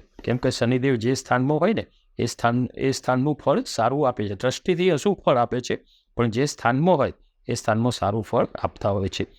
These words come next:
તારીખ અઢાર પાંચ બે હજાર પચીસથી રાહુદેવ કુંભ રાશિમાં આવશે, જે તમારી રાશિથી નવમા સ્થાને ગોચર કરશે.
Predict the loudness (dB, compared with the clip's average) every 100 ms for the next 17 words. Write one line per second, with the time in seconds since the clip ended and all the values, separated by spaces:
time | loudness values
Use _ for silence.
0 | _ -2 0 2 2 2 0 2 0 2
1 | 0 2 0 0 -6 -4 -8 -4 -2 0
2 | 0 0 -2 -4 -8 _ _ _ _ _
3 | 0 2 4 2 0 0 2 0 -4 -10
4 | -10 -4 -2 0 0 0 0 0 -2 -4
5 | -2 0 0 0 -2 -2 -2 0 -2 -2
6 | -2 -2 -4 -2 -8